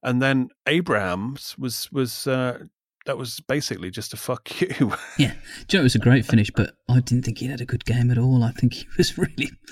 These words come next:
Speaker 2: he really struggled to contribute anything over the ninety, I thought, Abraham. But what a, you know, great, great end goal.
Speaker 1: But it showed you that he can actually make goals out of nothing. 'Cause
Speaker 2: Absolutely.
Speaker 1: when he re-, when he received the ball, you just thought, "Well, this,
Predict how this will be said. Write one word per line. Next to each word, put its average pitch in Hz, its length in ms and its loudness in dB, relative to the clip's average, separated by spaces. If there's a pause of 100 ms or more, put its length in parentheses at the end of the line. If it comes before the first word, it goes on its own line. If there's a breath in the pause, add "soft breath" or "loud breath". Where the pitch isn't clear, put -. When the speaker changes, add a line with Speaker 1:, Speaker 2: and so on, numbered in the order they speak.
(300 loud breath)
Speaker 2:
he 135 120 8
really 120 280 6
struggled 120 500 2
to 123 140 0
contribute 113 480 2
anything 117 320 4
over 107 160 2
the 113 80 2
ninety, 107 420 4
I 110 40 2
thought, 104 240 0
Abraham. 123 380 0 (180)
But - 220 2
what 127 160 4
a, 110 80 2 (100)
you 127 140 6
know, 107 240 4
great, 120 500 2
great - 180 4
end 113 180 6
goal. 110 220 0 (120)
Speaker 1:
But 156 140 -2
it 147 100 -2
showed 175 340 2
you 127 120 0
that 117 160 0
he 113 100 -2
can 127 160 -4
actually 120 280 -4
make 117 200 -2
goals 123 260 0
out 120 100 4
of 139 80 4
nothing. - 20 2 (280)
'Cause 107 120 6
Speaker 2:
Absolutely. 98 40 4
Speaker 1:
when 190 100 4
he 180 60 0
re-, 131 120 2 (360)
when 160 160 4
he 190 60 2
received 156 400 2
the 127 80 -2
ball, 127 320 4
you 104 80 -2
just 117 240 -8
thought, 110 140 -2
"Well, 92 180 -6
this, - 340 -10